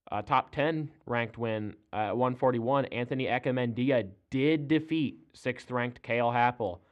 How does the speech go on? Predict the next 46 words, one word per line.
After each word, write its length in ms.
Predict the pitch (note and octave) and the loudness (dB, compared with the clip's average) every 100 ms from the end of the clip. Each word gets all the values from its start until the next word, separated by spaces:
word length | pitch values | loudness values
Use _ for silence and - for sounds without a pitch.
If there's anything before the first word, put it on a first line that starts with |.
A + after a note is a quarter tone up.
| _ _ _ _ - | _ _ _ _ -2
I 100 | B2+ | 0
did 140 | A#2+ | 0
not 280 | A2 B2 - | 0 2 2
think 140 | D3 C3+ | -2 -4
that 120 | A#2+ | 0
that 180 | B2 - | 0 2
was 100 | A2+ | -2
gonna 180 | A2 | -6
happen. 460 | A2 C#3 C#3 C#3+ C#3+ - _ _ _ | -2 -2 0 -2 -4 -10 _ _ _
Uh, 80 | - | 0
that 60 | B2 | 0
was 100 | A2 | 2
a 60 | |
big 380 | F#2+ G#2+ C3 C#3 | -4 -4 0 2
upset 400 | C3 - - B2 | 2 0 0 -2
win 200 | A#2+ B2 | 0 -2
for 140 | A#2+ A2 | 0 -2
Echemendia, 760 | A2 A2 G2 G2+ B2 A#2+ A2 - _ _ _ | -2 -6 -6 -4 0 0 0 -6 _ _ _
and 120 | A2 A2 | -6 -4
I 100 | A2+ | -2
think 240 | B2 - | -4 -2
that's 200 | A#2+ A#2 | -4 -2
gonna 180 | A#2 G#2 | -4 -6
shake 280 | - A2 A2+ | -4 -4 -2
up 140 | A2 | -2
the 60 | A2 | -4
rankings 520 | G#2+ A2 G#2 G#2 G2 | -4 -4 -6 -10 -8
at 100 | - | -6
one 180 | A2 G#2 | -6 -6
forty-one. 680 | A2 G#2+ F#2 G2+ G#2+ G2+ G2 _ _ _ _ - | -6 -6 -6 -4 -4 -6 -10 _ _ _ _ -8
Uh, 180 | G2 F#2+ | -4 -2
that, 220 | A2+ A#2 | -2 -2
that's 220 | A#2+ A#2 | -2 -4
huge 300 | - C3 C3 | -2 -2 0
in 100 | A#2 | -2
terms 260 | G#2+ A#2 G#2 | -4 -6 -6
of 100 | G2 | -6
Big 180 | G#2+ G2+ | -6 -4
twelve 220 | A2 G2+ | -4 -6
tournament 400 | - C3 B2+ B2 | -4 -2 -2 -4
seeding 280 | B2+ A#2 A2+ | -6 -6 -4
for 220 | A2+ A2 | -2 -2
him, 260 | A#2 A2 G#2+ _ _ _ _ - | 0 -4 -8 _ _ _ _ -8
and, 460 | A2 G#2 G2+ F#2 _ | -6 -4 -6 -10 _
uh, 320 | E2+ G2 F#2 F#2 | -6 -2 -2 0
that, 260 | A2+ - | -2 -4